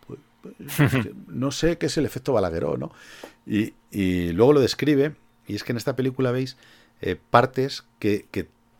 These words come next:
Speaker 1: se puede ver también en el Club de la Lucha. No sé si recordáis, en el
Speaker 2: Sí.
Speaker 1: Club de la Lucha, estos momentos en los que parece una imagen movida,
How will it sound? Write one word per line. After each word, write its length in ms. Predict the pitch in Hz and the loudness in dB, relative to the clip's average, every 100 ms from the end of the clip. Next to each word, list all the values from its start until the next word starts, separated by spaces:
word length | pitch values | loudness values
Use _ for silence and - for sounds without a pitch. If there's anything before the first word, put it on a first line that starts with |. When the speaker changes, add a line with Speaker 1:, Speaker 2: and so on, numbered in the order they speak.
| _ _ - | _ _ -12
Speaker 1:
se 200 | - 113 | -8 -2
puede 200 | 120 139 | 2 4
ver 140 | 139 | 4
también 300 | 131 131 143 | 2 -2 -2
en 60 | 113 | -4
el 120 | 87 | -6
Club 220 | - 123 | -6 0
de 80 | 131 | 2
la 80 | 120 | 2
Lucha. 300 | 143 - 120 | 0 -4 -8
No 80 | |
sé 100 | 113 | -8
si 120 | 127 131 | -10 -8
recordáis, 500 | 127 - 101 127 113 | -6 -6 -6 -8 -8
en 80 | |
el 80 | 90 | -6
Speaker 2:
Sí. 60 | 147 | -2
Speaker 1:
Club 100 | 113 | -2
de 100 | 117 | 0
la 100 | 104 | -2
Lucha, 340 | 113 - 110 - - - - | -2 -4 -10 -12 -20 -20 -14
estos 240 | - 139 | -6 -4
momentos 400 | 135 135 131 127 | -2 -4 -4 -4
en 60 | 120 | -4
los 120 | 110 | -4
que 100 | - | -6
parece 260 | - 98 117 | -6 -6 -6
una 120 | 107 | -4
imagen 340 | 104 104 117 | -4 -4 -4
movida, 560 | 104 95 110 110 101 | -2 0 2 2 0